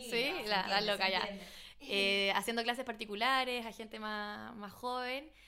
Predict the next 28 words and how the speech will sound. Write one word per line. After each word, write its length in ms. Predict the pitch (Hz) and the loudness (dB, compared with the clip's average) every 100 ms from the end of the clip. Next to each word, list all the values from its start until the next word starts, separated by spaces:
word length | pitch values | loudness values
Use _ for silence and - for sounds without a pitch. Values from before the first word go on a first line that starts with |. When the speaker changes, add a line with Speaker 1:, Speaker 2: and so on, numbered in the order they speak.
| - - - _ - | -20 -20 -20 _ -14
Speaker 1:
y 260 | 220 214 208 | -6 -4 -2
mi 100 | 214 | -2
mamá 200 | 202 262 | 0 -2
es 60 | |
profesora, 500 | 262 185 170 - 208 | -4 -12 -14 -10 -10
entonces 340 | 247 - 208 208 | -10 -12 -10 -6
a 80 | 208 | -4
mí 100 | 214 | -4
en 60 | |
verdad 240 | 220 226 226 | -2 -2 -2
siempre 260 | 254 269 | -4 -4
tengo 180 | 277 277 | -4 -4
esa 140 | 285 | -2
vocación 480 | 240 214 214 247 262 | -2 -4 -4 -4 -4
de, 220 | 247 233 | -4 -6
de 100 | 220 | -6
enseñar, 500 | 208 202 202 214 202 | -8 -6 -6 -6 -6
me 80 | 220 | -6
ha 40 | 202 | -8
gustado 300 | 196 208 202 | -6 -6 -4
mucho, 340 | 226 226 220 | -6 -6 -8
hice 140 | 202 | -8
muchos 280 | 202 202 190 | -10 -12 -12
voluntariados, 960 | 196 196 190 190 208 226 226 220 226 - | -10 -10 -8 -6 -4 -4 -6 -8 -12 -14
eh, 180 | - 214 | -14 -14
de 120 | 202 | -14
profesora 440 | 202 196 196 226 220 | -14 -12 -12 -10 -8
también, 400 | 214 214 254 | -6 -4 -4